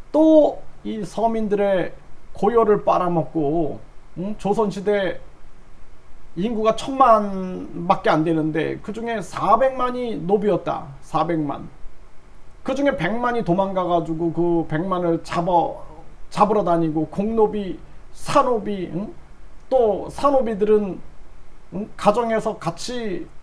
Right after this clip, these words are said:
기거하는 노비들, 또 멀리 떨어져갖고 농사 짓게 만들어가지고 세금 뜯어먹는, 어? 그러한 노비들.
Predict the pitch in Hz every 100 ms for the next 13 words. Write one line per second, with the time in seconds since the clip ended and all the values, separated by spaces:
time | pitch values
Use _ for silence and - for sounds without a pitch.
0 | - - 233 226 196 190 185 175 175 165
1 | 180 170 - - 214 214 - 151 220 220
2 | 226 220 208 190 185 185 170 170 214 214
3 | 190 - - - - 202 214 190 160 185
4 | 170 170 165 165 170 165 - - - -
5 | - - 269 247 233 - 285 269 220 196
6 | 185 156 - - - - - - 202 202
7 | 247 233 208 190 170 151 131